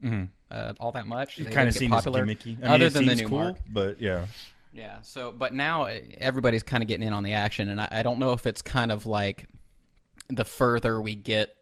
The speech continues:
Speaker 2: technologically involved with D J ing and, and it becomes a little more producery, maybe that's kind of a way to bring it back to the roots. Like,
Speaker 1: Mm-hmm.
Speaker 2: "Hey, this is like a spinning media that you can
Speaker 1: <laughs>
Speaker 2: manipulate."
Speaker 1: It's like a
Speaker 2: and
Speaker 1: real record.
Speaker 2: Yeah,
Speaker 1: Yeah.
Speaker 2: yeah.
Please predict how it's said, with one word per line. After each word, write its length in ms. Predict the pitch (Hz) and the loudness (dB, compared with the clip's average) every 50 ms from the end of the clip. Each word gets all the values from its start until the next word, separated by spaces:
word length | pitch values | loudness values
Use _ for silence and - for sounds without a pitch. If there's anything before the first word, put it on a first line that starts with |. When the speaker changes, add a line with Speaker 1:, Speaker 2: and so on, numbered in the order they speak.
| _ _ - | _ _ -12
Speaker 2:
technologically 720 | - 131 120 - - 110 107 107 107 107 107 - 113 107 104 | -6 -6 -6 -6 -6 -10 -6 -6 -6 -8 -8 -12 -10 -8 -8
involved 460 | 104 104 104 110 107 104 107 104 - | -8 -8 -6 -6 -6 -6 -6 -8 -10
with 140 | - - - | -16 -20 -16
D 180 | - 110 110 107 | -12 -10 -10 -8
J 420 | 95 107 104 104 104 104 101 101 | -6 -6 -6 -6 -6 -6 -8 -8
ing 140 | 104 101 98 | -8 -10 -10
and, 220 | 95 92 95 92 - | -12 -12 -14 -16 -14
and 480 | - 98 95 90 92 92 92 95 101 - _ _ - | -14 -14 -14 -14 -14 -16 -16 -18 -20 -20 _ _ -14
it 160 | 110 107 - | -14 -12 -12
becomes 360 | 110 - - 117 104 107 104 | -12 -12 -10 -8 -8 -8 -10
a 40 | 104 | -10
little 200 | 104 107 107 110 | -10 -8 -8 -8
more 180 | 110 107 104 | -8 -8 -8
producery, 840 | - - - 107 98 104 110 110 - - 113 110 107 110 110 110 110 _ _ _ _ _ _ - | -10 -10 -12 -10 -10 -8 -10 -10 -10 -10 -8 -8 -8 -8 -10 -12 -14 _ _ _ _ _ _ -8
maybe 240 | - 98 104 101 104 | -4 -4 -2 -2 0
that's 220 | 101 98 95 - - | -2 -2 -4 -4 -6
kind 240 | - 113 107 101 | -4 -2 -2 0
of 100 | 104 98 | -2 -2
a 40 | 104 | -2
way 340 | 101 101 104 101 98 101 101 | -4 -2 0 0 0 0 -2
to 460 | - - - 98 95 92 98 98 101 - _ _ _ _ _ _ _ _ _ _ _ - | -2 -4 -4 -4 -4 -4 -6 -8 -10 -12 _ _ _ _ _ _ _ _ _ _ _ -20
bring 500 | - 123 131 127 - 107 110 107 104 107 | -20 -14 -4 -4 -2 0 0 0 0 0
it 100 | - - | 0 2
back 160 | 110 104 104 - | 2 0 0 0
to 80 | - | -6
the 100 | - 107 | -8 -6
roots. 460 | 101 104 107 107 110 - - - - | -6 -4 -4 -4 -4 -6 -6 -8 -4
Like, 140 | - 101 95 | -4 -2 -2
Speaker 1:
Mm-hmm. 100 | 110 104 | 0 0
Speaker 2:
"Hey, 180 | 120 113 110 110 | 0 2 0 0
this 180 | 107 120 113 - | 0 -2 -4 -4
is 140 | 131 113 - | -6 -8 -4
like 220 | 123 117 107 - | -4 -4 -4 -4
a 140 | - 101 104 | -4 -6 -4
spinning 720 | - - - - - - - - 123 120 117 110 110 104 104 | -4 -4 -4 -4 -4 2 4 4 4 6 4 0 -2 -2 -2
media 400 | 110 110 113 110 110 110 107 107 | -2 -2 0 0 2 2 6 6
that 280 | 196 151 143 117 117 | 8 8 8 6 6
you 120 | 113 135 120 | 6 4 4
can 200 | - 123 113 113 | 4 2 2 2
Speaker 1:
<laughs> 0 | |
Speaker 2:
manipulate." 600 | 113 110 113 113 110 - - 120 107 107 107 107 | 2 0 2 0 0 0 -2 -6 -4 -2 -2 0
Speaker 1:
It's 80 | 107 110 | 0 0
like 140 | 123 110 113 | 0 0 0
a 20 | |
Speaker 2:
and 80 | 104 98 | 0 0
Speaker 1:
real 200 | 98 98 101 107 | 2 0 0 0
record. 440 | 120 127 127 - 104 92 90 85 82 | -2 -4 -4 -4 -6 -6 -6 -6 -6
Speaker 2:
Yeah, 100 | 131 113 | -4 -2
Speaker 1:
Yeah. 200 | 95 90 87 82 | -2 0 0 -2
Speaker 2:
yeah. 240 | 107 110 95 82 | -4 -6 -8 -12